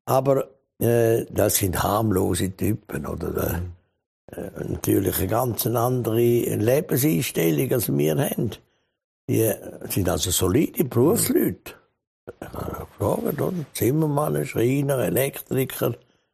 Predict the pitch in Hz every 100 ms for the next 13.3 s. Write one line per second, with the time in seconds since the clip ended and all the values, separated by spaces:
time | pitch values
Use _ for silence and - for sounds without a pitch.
0 | _ - 98 101 98 101 98 113 139 -
1 | 120 - 131 131 120 - - 104 98 92
2 | 110 95 107 117 127 131 123 - 123 127
3 | 131 123 - _ _ _ _ _ _ -
4 | 78 - - 95 90 85 80 85 95 110
5 | 165 175 175 180 175 - 220 214 165 -
6 | 104 110 95 104 - _ - - - _
7 | _ 147 123 - 120 117 107 - - 85
8 | - - - - 92 87 - 87 95 95
9 | 85 87 - 98 90 101 92 85 85 -
10 | 113 - - - - 87 95 101 104 120
11 | - 104 107 110 113 85 76 - 85 -
12 | 85 85 92 101 95 98 95 - 92 -
13 | - -